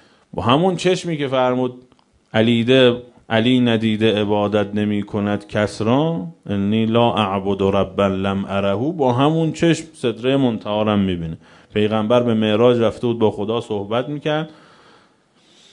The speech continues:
بعد امیرالمومنین هم این پایین نشسته بود، داشتن با هم صحبت می‌کردن، میشنید:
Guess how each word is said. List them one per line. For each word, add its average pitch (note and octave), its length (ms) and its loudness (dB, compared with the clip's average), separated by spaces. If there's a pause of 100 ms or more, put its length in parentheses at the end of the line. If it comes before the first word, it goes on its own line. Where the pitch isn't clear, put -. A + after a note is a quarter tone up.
(680)
بعد B2 280 -2 (460)
امیرالمومنین A2 720 2
هم B2 80 4
این B2+ 120 2
پایین A#2 340 -4
نشسته A2+ 480 -6
بود، C3+ 180 -6
داشتن B2 480 -2
با A2 140 -6
هم G#2+ 140 -6
صحبت G#2 420 -6
می‌کردن، G2+ 420 -4
میشنید: A2 560 -8